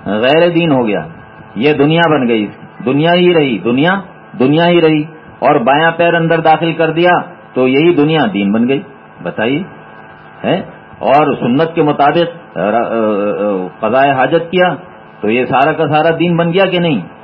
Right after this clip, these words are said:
تو مسلمان کو تو اللہ تعالیٰ نے سارے، ہر، یعنی ہر موقع کی سنت نبی کریم صلی اللہ علیہ وسلم کا مبعوث فرمانا، یہ امت کے اوپر احسان ہی احسان ہے،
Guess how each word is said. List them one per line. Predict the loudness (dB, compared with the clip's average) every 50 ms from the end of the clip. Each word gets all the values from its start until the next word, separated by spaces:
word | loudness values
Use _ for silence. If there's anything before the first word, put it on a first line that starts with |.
| -20 -20 -20 -20 -20 -10 -4 -2
تو | 0 0
مسلمان | 0 0 0 0 0 2 2 0 0 0
کو | 0 0 0
تو | 2 2 2 2 2 0 -4 -12 -10 -6
اللہ | -4 0 2 2 2
تعالیٰ | 2 2 2 2 2 2
نے | 0 0 0 0 -2 -4 -8 -14 -20 -10 -4
سارے، | 0 0 2 2 0 0
ہر، | -2 -2 0 0 0
یعنی | 0 0 0 0 0
ہر | 0 0 0
موقع | 2 2 2 0 0 0 -2 -2 -2
کی | 0 -2 -2 -2 -4 -8 -14 -12 -8
سنت | -6 -6 -2 0 0 0 0 0 0 0 0
نبی | 0 0 0 0 0 -2
کریم | 0 0 -2 0 -2 -2 -2
صلی | -2 -2 -2 0
اللہ | 0 0 2 2 2 2 2
علیہ | 0 0 -2
وسلم | -2 -2 -2 -2 -4 -4
کا | -2 -2 0 0 0 -2 -6 -12 -14 -8 -4
مبعوث | -2 -2 0 0 2 2 2 2 0 0 0
فرمانا، | 0 0 0 0 0 2 2 0 0 0 -2 -6 -12 -8 -4
یہ | -2 0 0 2
امت | 0 0 0 0 0 -2 -2 0 0
کے | 0
اوپر | 2 2 2 0 0 0
احسان | 0 -2 -2 -2 -2 -2 -2 0 0 0
ہی | 0 0 2 2 0
احسان | 0 0 -2 -2 -2 -2 -4
ہے، | -6